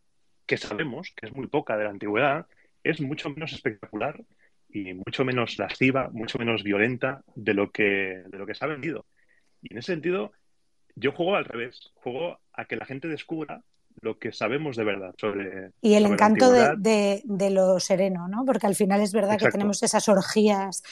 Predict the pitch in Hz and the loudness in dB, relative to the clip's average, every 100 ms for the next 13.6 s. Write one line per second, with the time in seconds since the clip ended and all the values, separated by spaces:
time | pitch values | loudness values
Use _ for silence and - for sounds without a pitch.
0 | - - - 160 - - 226 - - - | -20 -6 0 6 6 6 2 0 -10 2
1 | 214 226 - 226 220 226 247 220 208 262 | 8 8 10 8 10 8 8 4 2 0
2 | 214 202 196 196 240 214 180 196 202 190 | 2 4 2 0 0 0 2 2 2 2
3 | 233 214 196 - 190 214 - - 185 202 | 2 2 0 2 2 2 0 -2 0 2
4 | 196 202 208 208 202 202 185 202 190 202 | 2 2 2 2 2 0 0 0 0 2
5 | 226 254 208 185 175 - 220 - - - | 2 4 4 4 2 2 0 0 -20 -8
6 | - 190 - 208 - 220 190 190 185 185 | 4 4 6 4 4 2 4 2 2 2
7 | 175 180 170 - 180 196 180 180 170 - | 2 0 0 0 2 4 6 6 2 2
8 | 233 180 190 - _ _ _ _ _ _ | 2 2 0 -4 _ _ _ _ _ _
9 | - - 120 - 139 139 139 135 135 139 | -10 -8 -6 -2 -2 -2 -8 -6 -4 -2
10 | 147 160 - 110 104 - - 123 117 110 | -2 -2 -4 -8 -8 -10 -8 -6 -4 0
11 | 117 139 139 123 110 101 98 98 104 - | 0 2 -2 -2 -6 -6 -12 -12 -12 -10
12 | 101 107 123 131 143 - 107 - 107 113 | -6 -6 -6 -8 -8 -6 -6 -6 -8 -6
13 | 123 113 117 135 101 | -4 -2 -4 -6 -14